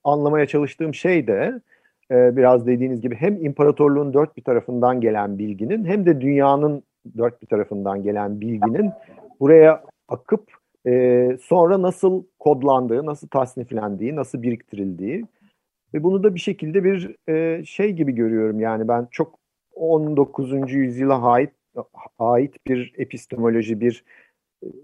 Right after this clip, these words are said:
yığınsal veri üzerinden bir bilgi hakimiyeti, e, ve vizyonu, e,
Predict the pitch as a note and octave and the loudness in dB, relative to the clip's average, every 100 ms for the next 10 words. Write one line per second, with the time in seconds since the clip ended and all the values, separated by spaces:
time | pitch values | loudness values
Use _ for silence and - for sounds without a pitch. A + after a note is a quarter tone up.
0 | - A#2 A#2 C3 C#3 C3+ C#3+ C#3 A#2+ B2+ | -16 -4 0 2 0 4 4 6 4 2
1 | C3+ D3 _ - G#2+ A2 A2 A2+ D#3 C3+ | 2 -2 _ -14 -6 -4 -2 0 -2 -2
2 | C3 A#2 A2 A#2+ A#2+ C3+ A2+ A2 - A2 | -6 -6 -4 -4 0 0 2 0 0 -6
3 | G#2 G#2 - A2 F#2+ _ _ _ _ G#2 | -2 -4 -4 -6 -6 _ _ _ _ -6
4 | G2+ G#2+ B2 A#2 A#2+ G#2 A2+ G#2 G2+ - | -4 0 0 0 -6 -4 -2 -2 -4 -8
5 | _ - | _ -10